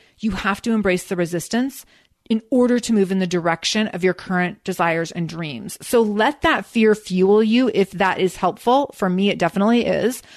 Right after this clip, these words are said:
But you take the fear with you as fuel. You don't lean back into it. There's a difference. So you either let the fear, like, you put it under you to fire you up, or you lean back into it and that holds you back. So you have to decide which,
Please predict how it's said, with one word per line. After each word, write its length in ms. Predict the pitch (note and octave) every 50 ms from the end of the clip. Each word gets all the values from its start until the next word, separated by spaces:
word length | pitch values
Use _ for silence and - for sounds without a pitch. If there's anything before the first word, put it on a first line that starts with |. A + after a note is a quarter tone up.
| - - - _ _ _ - F3+ -
But 300 | - A#3 G#3+ F3+ - G3+
you 240 | G#3 G3+ G#3+ G#3 G3+
take 400 | - - - C4+ C#4 C4+ A#3 G#3
the 80 | A3+
fear 320 | G#3 - - A#3 A3+ G#3 F#3+
with 360 | F3+ F3 G#3 A#3+ A#3+ - -
you 160 | G3+ F#3+ F#3+ -
as 220 | D3+ F3+ D#3+ -
fuel. 640 | - - - G#3+ A#3 A#3 G#3 F#3+ E3+ E3 E3 E3 - - _
You 140 | - G#3 G#3+
don't 260 | F#3+ G3+ G3+ G3+ F3+
lean 200 | F3+ F#3 F#3 F#3
back 240 | F3 F3 F3+ E3+ -
into 300 | E3 E3+ D#3+ - D#3 -
it. 180 | - - - _ _ _ _ _ _ _ _ -
There's 200 | G#3 G3+ F#3 G#3
a 40 |
difference. 500 | F#3 G3 F3+ - C#3+ G2+ D2+ - - - _ _ _ _ _ _ _ _ _
So 120 | - -
you 140 | A#3 A3 A#3
either 260 | G#3 A#3 B3 A3+ A#3+ A#3
let 180 | A3+ G#3+ G#3+
the 60 | -
fear, 460 | F#3+ - - A3+ A3 G#3+ G#3+ A3 A3+ A3 _ _ _ _ _ _ - - - -
like, 280 | G#3 G#3 G3 F3+ - - _ -
you 120 | G3+ G3+
put 220 | - - C4 A#3+
it 80 | A#3 -
under 260 | - A3+ A3+ A#3 A3 G3+
you 320 | F#3 F3 F3 E3+ F3 G#3
to 60 | G3+
fire 340 | F#3 - - G3 F#3+ G3 G3+
you 220 | G3+ F#3+ F#3+ F#3+
up, 360 | - - F3 B2 - - - - - _ _ _
or 220 | - A3+ A3+ A#3 A#3
you 200 | A#3 G#3+ G#3+ G3+
lean 220 | G3+ G#3+ G#3+ G#3+ G#3
back 240 | G3 F3+ E3+ -
into 380 | - G#3 G#3 G#3 G#3 - E3+ D#3
it 200 | D3+ C#3+ - - _ _ _ _ -
and 120 | F#3+ F#3+
that 100 | F3 D3+
holds 220 | D3+ E3+ D#3+ D3+ D#3+
you 60 | E3
back. 360 | - A#2 - - - - - _ _
So 160 | - - A#3
you 40 | B3
have 100 | B3+ A#3
to 120 | C4 A3+ - _ _ -
decide 440 | - F#3+ - - F#3 E3+ A#2+ B2+
which, 280 | - F3 F#3+ - - -